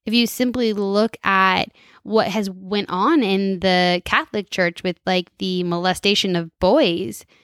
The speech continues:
you can't tell me that those men aren't flawed, because humans are flawed, we are sinners, and we do have greed and, you know,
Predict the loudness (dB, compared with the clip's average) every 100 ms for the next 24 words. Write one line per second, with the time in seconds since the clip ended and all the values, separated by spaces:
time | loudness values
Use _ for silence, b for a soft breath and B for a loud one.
0 | b b b -6 0 0 -2 -2 2 2
1 | 2 0 0 0 2 0 -4 -10 -6 -2
2 | 0 0 0 -2 -4 -4 0 0 0 -4
3 | -12 _ _ _ -8 -6 -2 -2 -2 -8
4 | -8 -4 -2 -2 0 0 0 0 2 4
5 | 4 0 -4 -2 -2 -2 -6 -4 -2 -2
6 | -4 -8 B B B B _ 0 2 2
7 | 0 -4 -6 -6 -6 0 0 2 0 0
8 | -8 -6 -2 2 2 0 -2 0 0 0
9 | -2 -4 -4 -6 -10 b b b b -6
10 | -2 2 2 0